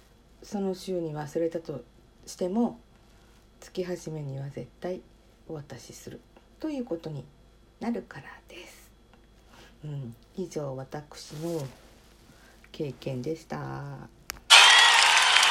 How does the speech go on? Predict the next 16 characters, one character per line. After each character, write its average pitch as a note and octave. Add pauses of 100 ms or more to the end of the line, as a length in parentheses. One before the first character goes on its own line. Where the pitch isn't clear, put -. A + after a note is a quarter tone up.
(3000)
こ G3
れ、 F#3
先 -
に F3+ (1600)
ど -
う -
し -
て D#3+
も D#3
言 D3
っ D3
て C#3
ほ C#3
し -
か -
っ A#2